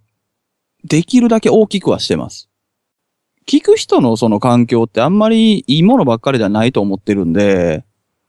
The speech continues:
これは逆にその音楽作品とは全く真逆で、その、どんな環境でもできるだけこう聞きやすくしたいなっていうところはあ-、あるので、はい。なんかとにかく大きくはしてますね。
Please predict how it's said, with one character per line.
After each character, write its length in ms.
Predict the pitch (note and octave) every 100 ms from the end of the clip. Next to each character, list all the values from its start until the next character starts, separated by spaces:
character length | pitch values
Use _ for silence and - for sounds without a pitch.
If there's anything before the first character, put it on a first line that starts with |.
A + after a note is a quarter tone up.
| _
こ 140 | - C4
れ 80 |
は 120 | C#4+ C4
逆 220 | A#3+ A3+
に 120 | A3
そ 120 | G3
の 540 | F#3+ F3+ E3+ E3 D3+ D3
音 60 | - D3+
楽 220 | D3 D3+
作 220 | D#3 D3
品 100 | A2+
と 120 | G2+
は 100 | F2
全 160 | G2 A2 - A#2
く 60 |
真 160 | A#2 G2+
逆 240 | G2+ G2+
で、 420 | F#2 G#2+ F#2 C#2 - _ _ _ _
そ 160 | - A2
の、 500 | G2 C#2 G#1+ G1+ G1+ _ _ _ _ -
ど 140 | E3
ん 60 | A3
な 100 | G#3+
環 160 | A3+
境 160 | A3 A#3
で 80 | A#3
も 140 | B2+
で 140 | B2+
き 100 | E3
る 80 | F3+
だ 100 | F3+
け 140 | F3 E3
こ 380 | E3 D3+ C3 -
う 20 |
聞 180 | - -
き 100 | G3+
や 140 | G3+
す 120 | G#3 -
く 120 | A#2
し 140 | -
た 140 | - G#2+
い 80 |
な 120 | D2 F2+
っ 40 |
て 240 | _ -
い 220 | D#3+ F3 E3+
う 60 |
と 100 | E3
こ 120 | E3+
ろ 80 | F#3+
は 160 | D3 -
あ-、 60 | - _ -
あ 100 | G#2+
る 100 | F2+
の 100 | C2
で、 440 | F#2 E2+ C#2 - _ _ _ _ _ _
は 260 | A2 A2+ - _ _ _ _
い。 40 | -
な 100 | E3
ん 20 |
か 80 | -
と 140 | -
に 80 | G#3+
か 100 | A#2+
く 80 | -
大 80 | F3+
き 160 | -
く 100 | -
は 100 | A2+
し 140 | - -
て 80 |
ま 100 | A#2
す 140 | A#2 -
ね。 160 | A#2+